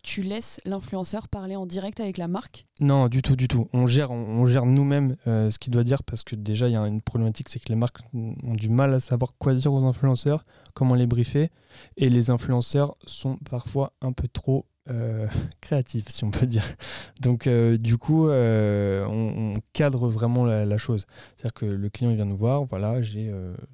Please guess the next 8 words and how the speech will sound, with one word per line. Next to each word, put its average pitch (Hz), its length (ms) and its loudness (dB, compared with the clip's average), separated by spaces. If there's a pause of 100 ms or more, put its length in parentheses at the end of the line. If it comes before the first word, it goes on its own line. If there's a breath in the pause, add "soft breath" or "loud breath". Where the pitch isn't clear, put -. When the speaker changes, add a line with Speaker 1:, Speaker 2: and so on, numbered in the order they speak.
(140)
Speaker 2:
tant 131 100 -4
de 127 60 -2
budget 120 460 -4
sur, 101 340 -6
euh, 98 40 -4
cette - 220 -8
année. 107 240 -2 (800 soft breath)
Ok, 131 220 -2